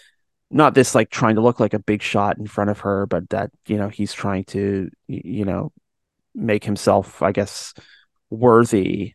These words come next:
of, of their relationship, and that he's not just a, I know it's a line from a,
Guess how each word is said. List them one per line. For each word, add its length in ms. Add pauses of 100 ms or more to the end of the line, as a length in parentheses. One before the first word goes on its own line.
(140)
of, 440 (300)
of 300 (160)
their 160
relationship, 920
and 380
that 140
he's 160
not 140
just 240
a, 320 (640)
I 80
know 100
it's 100
a 40
line 300
from 180
a, 320